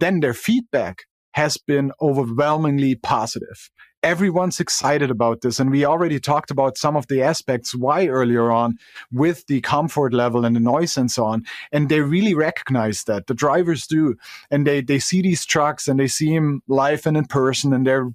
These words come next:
truly excited about it. And, and they're excited that we're currently in this time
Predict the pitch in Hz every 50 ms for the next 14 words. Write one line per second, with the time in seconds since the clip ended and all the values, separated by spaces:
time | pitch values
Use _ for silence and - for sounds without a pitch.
0 | - - - - - 190 196 208 208 196 180 165 - - - - 143 160 165 165
1 | 151 135 123 123 117 113 117 117 113 107 - - - - - - - - 139 139
2 | 139 131 135 131 117 143 135 143 139 143 135 - - - 151 165 180 180 170 127
3 | 147 135 120 120 135 139 135 131 120 - - - - _ _ - 160 156 156 156
4 | 131 147 143 139 113 131 156 170 175 170 143 147 131 - - - - - 160 165
5 | 185 185 175 156 131